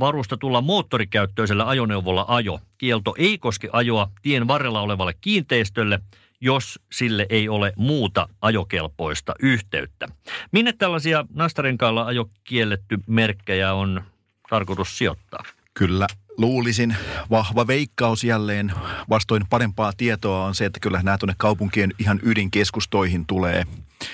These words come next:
Speaker 2: Eli halutaan rajata joku tietty alue, missä nastarenkaalla ei läpi ajettaisi. Ja voisin nyt ajatella jotakin tämmöisiä meidän vanhoja, vanhoja kaupunkia, mitä nyt tässä mainitsen nopeasti, vaikka joku Rauma tai tämmöinen näin, niin saadaan sieltä Mukulakivikadulta ne autot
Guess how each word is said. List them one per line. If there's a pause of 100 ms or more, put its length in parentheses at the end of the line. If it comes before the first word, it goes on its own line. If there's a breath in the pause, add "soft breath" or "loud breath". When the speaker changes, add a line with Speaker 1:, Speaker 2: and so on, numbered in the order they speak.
(200 loud breath)
Speaker 2:
Eli
halutaan (160)
rajata
joku
tietty
alue,
missä
nastarenkaalla
ei
läpi
ajettaisi.
Ja
voisin
nyt
ajatella
jotakin
tämmöisiä
meidän (760 soft breath)
vanhoja,
vanhoja
kaupunkia,
mitä
nyt
tässä
mainitsen (260)
nopeasti,
vaikka
joku
Rauma
tai
tämmöinen
näin,
niin (420)
saadaan
sieltä
Mukulakivikadulta
ne
autot